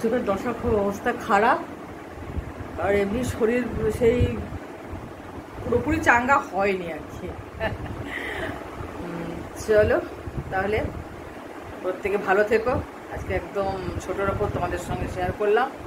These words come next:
সাথে থেকো। ঝাপসা ঝাপসা মাঝখানে আসছে, বুঝতে পারছি না কেন হচ্ছে এটা, কী যে হয় না মাঝে মধ্যে। ফোনটার ব্যাকআপটাও গেছে, বুঝতে পেরেছো? তো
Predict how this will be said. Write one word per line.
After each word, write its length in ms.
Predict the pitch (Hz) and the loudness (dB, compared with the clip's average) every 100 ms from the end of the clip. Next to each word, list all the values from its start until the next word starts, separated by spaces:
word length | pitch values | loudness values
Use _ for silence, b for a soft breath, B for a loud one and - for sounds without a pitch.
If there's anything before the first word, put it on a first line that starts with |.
| - - - - | -12 -12 -12 -2
সাথে 240 | 190 - 185 - | -2 0 -2 2
থেকো। 240 | 220 - - - - - - - 240 208 | 2 4 2 0 -6 -8 -8 -8 -8 -4
ঝাপসা 300 | - 156 - 233 | -6 -4 -4 0
ঝাপসা 240 | 240 240 220 | 0 0 2
মাঝখানে 320 | 185 - 220 196 | 2 2 0 0
আসছে, 160 | - 208 | -2 -4
বুঝতে 200 | 175 - 240 | -4 -4 2
পারছি 180 | 214 208 | 2 2
না 60 | 190 175 | 0 0
কেন 120 | 165 160 | 0 -2
হচ্ছে 240 | 147 - 151 | -6 -4 -4
এটা, 180 | 143 147 - - - - - - | -4 -6 -8 -12 -10 -10 -10 -10
কী 100 | - 180 | -8 4
যে 80 | 208 202 | 4 6
হয় 180 | 196 196 | 4 4
না 60 | 226 208 | 4 4
মাঝে 160 | 185 196 | 2 0
মধ্যে। 260 | 202 196 202 - - - - - - - - - | -2 2 2 0 -8 -10 -10 -8 -6 -8 -10 -2
ফোনটার 360 | 202 190 247 214 | -2 4 4 4
ব্যাকআপটাও 460 | 185 208 - 277 208 | 4 2 4 2 4
গেছে, 320 | 175 - - 160 - - | 0 -2 -6 -8 -8 -12
বুঝতে 200 | - - 320 | -12 -8 -2
পেরেছো? 300 | 330 311 269 - - - - - - - - - - - - | -2 -2 -6 -8 -12 -12 -12 -12 -12 -12 -12 -12 -12 -12 -8
তো 80 | 202 | -4